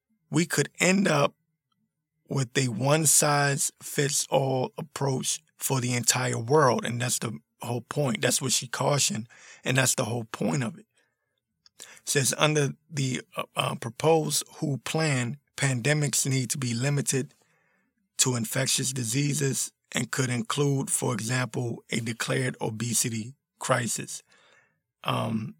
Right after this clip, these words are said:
and I put a star around this part right here. It says, "As part of this plan,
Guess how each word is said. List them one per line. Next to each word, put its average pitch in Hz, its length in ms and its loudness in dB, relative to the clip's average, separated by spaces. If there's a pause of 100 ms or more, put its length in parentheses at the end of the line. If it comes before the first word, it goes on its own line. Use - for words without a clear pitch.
(140)
and 135 140 -2
I 123 60 -2
put 123 240 -2
a 113 80 -2
star 131 400 4
around 117 300 -2
this 123 140 0
part 120 300 -2
right 117 180 0
here. 147 220 2
It 123 80 0
says, 123 320 0
"As - 140 0
part 139 260 0
of 123 80 -6
this 120 160 -4
plan, 156 420 0